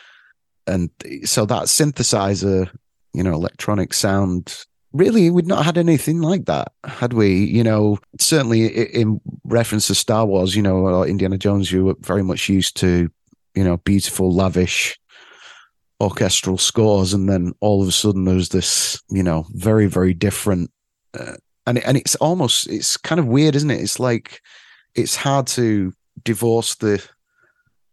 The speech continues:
the score from the, from the film now. It's like, it just feels like it's all one perfect, you know, globe of Blade Runner goodness that, <laughs> that's all locked in together. But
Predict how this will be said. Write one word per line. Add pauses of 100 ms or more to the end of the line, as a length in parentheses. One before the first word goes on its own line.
(240)
the
score
from
the,
from
the
film
now.
It's
like,
it
just (160)
feels
like
it's
all
one
perfect, (960)
you
know, (260)
globe
of (280)
Blade
Runner
goodness
that,
<laughs>
that's
all
locked
in
together.
But